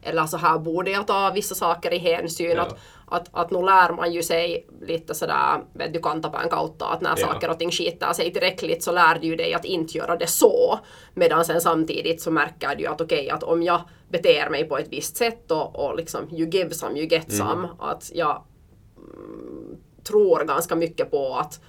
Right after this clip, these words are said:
Speaker 1: ha liksom bra relationer med, eh, nå, många och, och att om du hjälper någon annan så hjälper de
Speaker 2: Ja.
Speaker 1: dig när du behöver det. Ehm,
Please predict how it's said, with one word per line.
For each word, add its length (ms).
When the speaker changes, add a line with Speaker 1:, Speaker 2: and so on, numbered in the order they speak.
Speaker 1:
ha 240
liksom 500
bra 280
relationer 760
med, 220
eh, 320
nå, 220
många 420
och, 560
och 340
att 260
om 400
du 180
hjälper 380
någon 140
annan 460
så 140
hjälper 400
de 360
Speaker 2:
Ja. 140
Speaker 1:
dig 280
när 180
du 100
behöver 580
det. 140
Ehm, 460